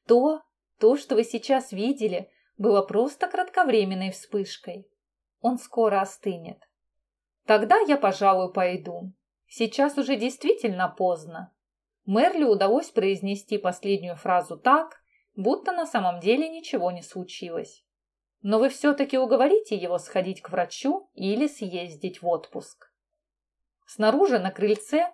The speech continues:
после того, как за ними закрылась дверь, Мерль остановился и спросил:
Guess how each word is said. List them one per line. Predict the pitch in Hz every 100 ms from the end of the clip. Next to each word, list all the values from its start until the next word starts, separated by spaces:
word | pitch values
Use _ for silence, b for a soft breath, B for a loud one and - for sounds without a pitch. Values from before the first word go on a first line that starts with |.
| -
после | 403 427 226
того, | 208 208
как | 202 196
за | 180
ними | 185 185 175
закрылась | 160 175 175 165 160
дверь, | - 185 294 330 - _ _
Мерль | - 180 208 202
остановился | - 185 - 180 180 214 349 359 311
и | 311 -
спросил: | 208 - 190 - - 170 160